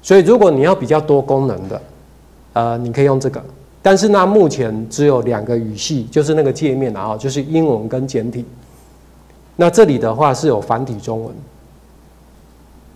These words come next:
所以就看你。好，那我把这两个软体，他们本身都是，虽然他们是，这个是安装的，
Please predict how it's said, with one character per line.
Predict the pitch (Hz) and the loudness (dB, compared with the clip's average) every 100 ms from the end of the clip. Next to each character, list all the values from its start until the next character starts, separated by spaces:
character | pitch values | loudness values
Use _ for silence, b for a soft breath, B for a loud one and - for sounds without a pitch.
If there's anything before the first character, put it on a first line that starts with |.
| - | -2
所 | 151 | 0
以 | 135 | 2
就 | 156 | 2
看 | 143 139 | 0 -4
你。 | 120 - - - - - _ _ - _ _ _ | -4 -10 -20 -20 -20 -20 _ _ -20 _ _ _
好， | 104 127 | -6 2
那 | 175 151 B B B - | 4 4 B B B 2
我 | 139 143 | 4 6
把 | 139 127 | 6 4
这 | 123 226 | 6 6
两 | 180 127 | 6 6
个 | |
软 | 127 135 | 6 4
体， | 139 120 | 4 2
他 | 175 | 4
们 | 190 - | 4 2
本 | 117 | 0
身 | 123 151 | 2 4
都 | 147 | 2
是， | 147 156 139 123 - - - - - _ _ - | 2 0 0 -2 -8 -20 -20 -20 -20 _ _ -12
虽 | - 190 | 4 6
然 | 180 | 6
他 | 156 175 | 4 4
们 | 170 147 | 4 2
是， | 185 165 135 - - - - | 2 0 0 -6 -20 -16 2
这 | 196 | 4
个 | 151 | 4
是 | - | 4
安 | 160 139 | 4 2
装 | 135 127 127 | 2 0 0
的， | 107 | -4